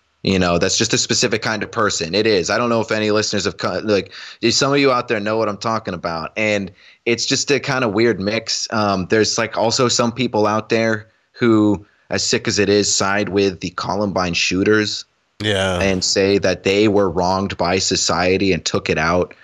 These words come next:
Speaker 1: as, like, an act of, like, almost righteous vengeance. And there's just a lot of sick people out there. It's weird. There's also obviously serial killer sympathizers out there. So, um,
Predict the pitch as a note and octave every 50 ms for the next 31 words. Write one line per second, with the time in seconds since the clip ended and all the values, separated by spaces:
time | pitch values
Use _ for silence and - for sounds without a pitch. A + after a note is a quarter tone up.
0 | - _ - - F2+ F2 - - F2+ E2+ E2 - F#2+ F2 E2+ E2+ F2 F2 - -
1 | F#2+ F2 E2+ D#2+ C#2+ - - _ _ - - - - F2+ F2+ F2 F2 E2+ - F#2+
2 | G2+ G2 F2+ - - E2 F2 F2+ F2 - - F2+ - - - - E2+ F2+ E2+ -
3 | G2 F#2+ F#2+ F2+ - - - - G#2+ G#2 G2 A2 C#3 C3+ - E3 D3+ - B2+ A#2+
4 | A#2 A2 G#2 - - A#2+ A2+ - - - A2 - - G2+ G2 F#2+ F#2+ F#2+ F2+ -
5 | G#2 G2 G2 G#2 G2+ G#2 A2 G#2 A#2 A2+ A2 G#2+ G#2 - - - - - C3+ C3
6 | A#2+ C3+ C3 B2+ - C#3+ B2+ B2 A#2+ A#2+ G#2 - G2 G#2+ G#2+ A2 G#2+ G#2 - -
7 | A2+ G#2+ G#2+ G2 - - A#2+ A#2+ B2 A2+ G2 - - G2 F2 E2+ D#2+ - - E2+
8 | D#2+ - - - D#2+ D2+ D2+ D#2 D#2 D#2+ D2 D2 D2 C#2 C#2+ - - - A1+ A#1
9 | A#1+ C#2 D2+ D#2+ - - - - D2 C#2 D2+ D2+ C#2+ - - - - - - -
10 | - - - - - F#2 F#2 F#2 F2+ E2+ D#2 D2+ D2+